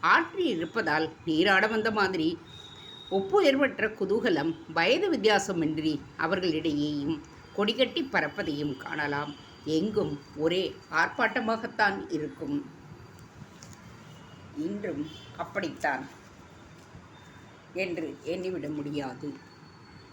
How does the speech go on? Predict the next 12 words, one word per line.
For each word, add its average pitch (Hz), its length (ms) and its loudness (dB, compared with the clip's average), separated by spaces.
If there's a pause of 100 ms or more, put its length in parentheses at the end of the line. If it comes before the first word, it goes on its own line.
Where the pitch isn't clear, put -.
(180)
தற்போதோ 170 600 2 (160)
நிலைமை 196 500 6 (100)
அப்படி 170 360 2
இல்லாமல், 185 580 2 (200)
எதிரிகளை 175 520 2
முன்னிட்டு 156 560 -2 (360)
கோட்டை 285 320 0
கதவுகள் 165 520 -2 (240)
எப்பொழுது 370 540 2
மூடப்பட்டனவோ, 156 880 -2 (280)
அன்றிலிருந்து 165 880 0 (260)
வையை 180 500 2